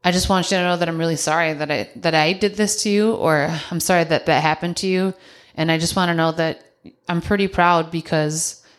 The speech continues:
I've heard how hard it is to come out on the other side, and you should be really proud of yourself." Do you know how much healing that would do in this world if we could just say that to one person? Seriously, you could change, you could change the world by just healing one person,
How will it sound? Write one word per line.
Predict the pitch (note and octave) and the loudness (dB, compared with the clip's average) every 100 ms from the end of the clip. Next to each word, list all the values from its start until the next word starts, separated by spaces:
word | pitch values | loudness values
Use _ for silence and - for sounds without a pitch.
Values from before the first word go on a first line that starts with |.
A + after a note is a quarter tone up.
| _ | _
I've | - F3+ | -2 0
heard | G3 F#3+ F#3+ G3+ | 2 0 0 -6
how | - G#3 | 0 2
hard | F3 E3 | 2 2
it | E3+ E3+ | 2 2
is | E3 E3 | 0 0
to | F3+ | -2
come | E3+ D#3+ | -2 0
out | D#3 | -2
on | D#3+ | -2
the | D#3 | -2
other | D3+ | -2
side, | - D3 D#3+ | 0 0 0
and | D#3 | -2
you | D#3 | -2
should | - D#3+ | -4 -2
be | D#3 | 2
really | D#3 | 2
proud | D#3 F3 E3 | 2 0 0
of | |
yourself." | D3 - D3 - - _ - - - _ _ _ - | 0 0 -2 -6 -16 _ -20 -20 -20 _ _ _ -6
Do | F#3 | 0
you | G#3 | 2
know | |
how | G#3+ G3 | 2 0
much | E3+ - | 0 -2
healing | D3 D#3 F3 | 0 -2 -2
that | F3+ - | -2 -2
would | F3 | 0
do | F3+ | 0
in | F3 | 2
this | F3 F3 | 0 2
world | F3+ F3+ F#3 | 2 2 2
if | D3+ D#3 | 0 0
we | D#3 | 0
could | E3 D#3 | -2 2
just | D#3 D3+ | 2 2
say | D#3+ | 0
that | D3 C#3+ - | -2 -4 -4
to | |
one | D3 D3 | -4 -4
person? | D3 C#3+ - E3 E3+ - - | -6 -6 -4 -2 -4 -8 -10
Seriously, | - F3 E3 - D#3 | -4 -2 -2 -2 -2
you | - F3+ | -2 -4
could | F3+ F3 | -4 -2
change, | - F3+ F3 F3 - - - _ | -2 0 -2 -2 -4 -12 -20 _
you | G3 | -2
could | G3 G3 | -2 0
change | G#3 G3+ - | 0 0 0
the | F#3 | 2
world | F3 E3+ E3 | 2 2 2
by | D#3 | 0
just | E3 E3+ E3 | 0 0 0
healing | F3 E3 D#3 | 0 0 0
one | D3+ | -2
person, | D3 D3 D3 C#3 D3+ | -4 -4 -4 -4 -6